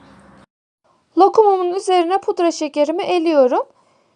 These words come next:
Lokumunuz bu arada ılık olmasın, soğuduktan sonra eleyin. Çünkü pudra şekerini iyice içine emer.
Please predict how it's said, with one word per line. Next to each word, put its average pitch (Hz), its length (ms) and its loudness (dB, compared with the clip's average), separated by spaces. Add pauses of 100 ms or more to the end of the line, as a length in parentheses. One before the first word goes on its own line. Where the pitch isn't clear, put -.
(600)
Lokumunuz 403 520 0
bu 381 60 2
arada 381 440 6
ılık 370 280 0
olmasın, 330 680 2
soğuduktan 349 680 -2
sonra 311 300 -4
eleyin. 294 440 -6
Çünkü 330 300 -12
pudra 359 280 -4
şekerini 311 440 -6
iyice 330 320 -4
içine 320 280 -8
emer. 320 380 2